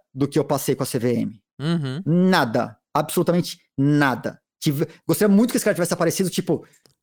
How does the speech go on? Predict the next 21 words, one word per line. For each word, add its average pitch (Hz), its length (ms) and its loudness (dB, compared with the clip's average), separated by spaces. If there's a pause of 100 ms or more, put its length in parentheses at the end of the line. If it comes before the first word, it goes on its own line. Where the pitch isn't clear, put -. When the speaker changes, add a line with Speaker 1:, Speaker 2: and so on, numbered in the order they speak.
(180)
Speaker 2:
Três 214 300 6
Speaker 1:
ho-, - 40 6
Speaker 2:
meses 196 220 4
Speaker 1:
hoje 170 120 6
não 285 100 4
Speaker 2:
antes. 311 100 4
Speaker 1:
mais. 131 500 0 (600)
É, 165 360 0
ho-, 190 180 0
hoje 285 260 4
não 302 220 4
mais, 233 480 2
depois 214 300 0
de 208 80 -2
tudo 233 160 0
que 247 80 0
aconteceu 214 420 0
por 214 140 -2
causa 214 280 0
dele. 135 360 2
Aí, 147 280 2